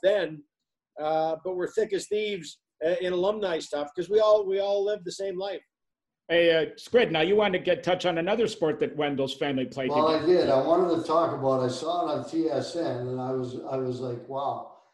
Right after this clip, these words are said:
Speaker 3: I don't know if I'd ever wanna play against those guys, but your fastball team, probably one of the toughest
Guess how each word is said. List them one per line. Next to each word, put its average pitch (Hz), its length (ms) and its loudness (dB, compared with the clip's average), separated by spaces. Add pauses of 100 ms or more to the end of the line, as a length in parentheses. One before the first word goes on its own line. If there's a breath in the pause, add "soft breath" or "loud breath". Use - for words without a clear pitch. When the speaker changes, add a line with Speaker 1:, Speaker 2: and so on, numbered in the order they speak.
(180 loud breath)
Speaker 3:
I - 100 -4
don't 233 140 0
know 208 220 0
if 165 100 0
I'd 160 80 -2
ever 165 140 0
wanna 147 300 -4
play 165 320 -6
against 127 360 -6
those 117 220 -12
guys, 120 300 -10
but 135 160 -6
your 170 280 -6
fastball 196 760 -2
team, 117 320 -10 (1120)
probably 269 440 2
one 190 200 6
of 170 60 2
the 160 160 0
toughest 165 440 0